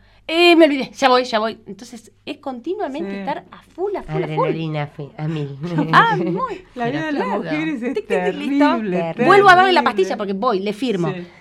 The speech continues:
Speaker 1: No le di la pastilla a Mateo. Vuelvo otra vez a casa, lo despierto. "M-, Mase", él me dice, "Mase, Mase, dijiste que ibas a desayunar conmigo.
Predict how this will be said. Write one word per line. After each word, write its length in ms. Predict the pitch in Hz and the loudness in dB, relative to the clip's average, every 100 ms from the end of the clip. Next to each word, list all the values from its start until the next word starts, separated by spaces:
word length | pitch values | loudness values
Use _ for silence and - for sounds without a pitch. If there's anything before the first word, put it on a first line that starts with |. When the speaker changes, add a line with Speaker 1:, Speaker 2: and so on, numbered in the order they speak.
| 185 | -12
Speaker 1:
No 140 | 226 | -10
le 120 | 262 | -10
di 80 | 262 | -12
la 100 | 269 | -10
pastilla 360 | 233 220 240 233 | -10 -12 -10 -6
a 20 | |
Mateo. 440 | 302 247 233 349 240 381 381 | -6 0 4 4 6 6 6
Vuelvo 300 | - 359 403 | 8 8 6
otra 160 | 311 196 | 2 2
vez 180 | 311 233 | 0 -2
a 80 | |
casa, 300 | 202 196 196 | -2 -2 -2
lo 100 | 190 | -2
despierto. 540 | 196 196 220 190 190 160 - _ _ | 0 0 0 2 2 -2 -4 _ _
"M-, 140 | 285 311 _ | -12 -12 _
Mase", 400 | - 226 220 175 | -4 -4 -4 -8
él 80 | 185 | -6
me 80 | 190 | -4
dice, 200 | 196 196 | -4 -4
"Mase, 320 | 185 156 - - | -6 -6 -12 -2
Mase, 480 | 240 277 262 180 170 | -2 0 -2 -2 -4
dijiste 360 | 185 294 320 | -8 -4 -6
que 60 | 247 | -4
ibas 180 | 247 233 | -4 -2
a 40 | |
desayunar 460 | 202 202 190 247 247 | -2 -2 -4 -4 -2
conmigo. 440 | 233 254 226 175 | -2 -2 -2 -4